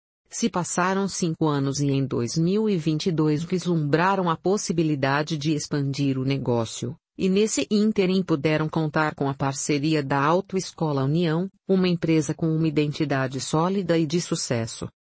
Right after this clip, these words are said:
Então, da parceria da Autoescola Fênix e Autoescola União, nasceu a Autoescola Unifênix, mantendo os princípios, seriedade, respeito, excelência. Somos apaixonados pelo que fazemos,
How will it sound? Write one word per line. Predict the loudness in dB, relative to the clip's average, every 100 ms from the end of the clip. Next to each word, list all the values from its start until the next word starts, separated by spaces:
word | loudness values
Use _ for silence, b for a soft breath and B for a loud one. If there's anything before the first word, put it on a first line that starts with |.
| _ _
Então, | -2 -2 -2 0 2
da | 2 0
parceria | -2 -4 -2 -2 0 0
da | 0 2
Autoescola | 2 2 0 -2 -4 -4 -2 -2 -2
Fênix | -2 0 2 0 -2 -2
e | 2
Autoescola | 2 0 -2 -6 -4 -4 -2 0
União, | 0 2 0 -2 -4 _
nasceu | -2 0 0 0 0 2
a |
Autoescola | 2 2 0 -4 -6 -2 0 2 2
Unifênix, | 2 0 0 0 2 0 -2 -6 -12 _ 0
mantendo | 2 2 0 0 2 2
os | 0 0
princípios, | -2 -2 -2 -4 -2 -4 -6 -12 _
seriedade, | -6 0 2 4 2 2 0 -2 -6 -8 _
respeito, | -4 -2 -2 0 0 0 -4 -6 -8 _
excelência. | -2 0 0 0 0 -2 -2 -4 -6 _ _ _ -14
Somos | 0 2 2 2
apaixonados | 0 -2 -2 -2 -4 -2 -2 -2 -2
pelo | 0 0 -2
que | -4
fazemos, | -2 -2 0 0 2 0 -2 -4